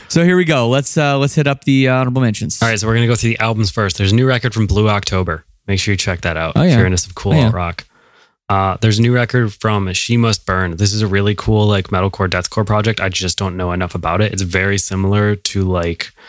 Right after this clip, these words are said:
Speaker 2: uh, Worlds Apart, Make Them Suffer. Um, so
Speaker 1: Okay.
Speaker 2: very cool. Uh, oddly, there is a new record from Skid Row. I'm going to check that out, out of pure morbid curiosity.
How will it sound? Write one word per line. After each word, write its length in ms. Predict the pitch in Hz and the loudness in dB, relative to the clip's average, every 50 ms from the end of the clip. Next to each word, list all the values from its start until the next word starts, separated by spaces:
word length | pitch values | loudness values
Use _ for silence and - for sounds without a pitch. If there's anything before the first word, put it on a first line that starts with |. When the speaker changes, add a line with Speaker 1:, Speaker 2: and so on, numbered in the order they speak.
| - - - _ _ _ _ - | -20 -20 -20 _ _ _ _ -4
Speaker 2:
uh, 380 | 95 90 87 85 85 85 82 85 - _ _ - 98 95 90 - | -2 -2 0 -2 -2 -2 -4 -6 -8 _ _ -16 -14 -14 -6 -2
Worlds 280 | - 101 95 98 92 98 | 0 0 0 0 -2 -2
Apart, 340 | 95 - - 95 92 87 90 | -2 -4 -4 -4 -4 -8 -8
Make 160 | 95 87 85 | -10 -10 -10
Them 140 | - 90 87 | -8 -8 -8
Suffer. 440 | - - 82 80 - - - 95 90 _ _ _ _ _ _ _ _ _ _ _ _ _ _ _ _ _ _ _ _ _ _ - | -8 -8 -10 -12 -12 -14 -14 -16 -16 _ _ _ _ _ _ _ _ _ _ _ _ _ _ _ _ _ _ _ _ _ _ -8
Um, 340 | 90 87 82 85 85 90 101 - | -6 -6 -6 -6 -8 -8 -6 -4
so 40 | - | -2
Speaker 1:
Okay. 140 | - - - | 0 2 2
Speaker 2:
very 280 | 95 101 101 92 90 90 | 2 2 0 0 -2 -4
cool. 280 | - - 95 - - _ _ _ _ _ _ _ _ _ _ - | -6 -8 -10 -10 -12 _ _ _ _ _ _ _ _ _ _ 0
Uh, 260 | 107 107 104 104 98 - - _ _ _ _ _ _ _ _ - | 0 2 2 0 -2 -4 -10 _ _ _ _ _ _ _ _ -2
oddly, 400 | 113 107 113 117 110 131 139 135 | -2 0 0 -2 -2 0 0 0
there 160 | 113 117 113 | 2 2 2
is 100 | 110 101 | 2 2
a 60 | 104 104 | 2 2
new 180 | 104 104 104 | 2 2 2
record 300 | 101 95 95 - 113 101 | 2 0 0 -2 -4 -4
from 160 | - 95 87 | -4 -4 -6
Skid 320 | - - - - 87 80 76 | -6 -6 -6 -8 -8 -8 -8
Row. 380 | 76 71 82 80 85 - - - | -10 -10 -10 -12 -12 -14 -12 -6
I'm 180 | 92 92 98 98 | -2 0 0 2
going 180 | 98 98 101 98 | 2 2 2 0
to 80 | 98 | 0
check 240 | 92 - - 98 92 | -2 -4 -4 -4 -2
that 160 | - 95 95 | -2 -2 -2
out, 180 | 92 92 95 90 | -2 -2 -2 -2
out 140 | 92 92 87 | -2 -4 -4
of 180 | 87 85 - | -4 -6 -6
pure 240 | - - - 98 92 92 | -6 -4 -2 -2 -2 -2
morbid 360 | 90 85 85 80 80 80 82 | -2 -2 -4 -4 -6 -8 -10
curiosity. 680 | - 85 80 78 80 - - - - - - - - | -8 -10 -8 -10 -10 -10 -8 -10 -10 -10 -12 -20 -20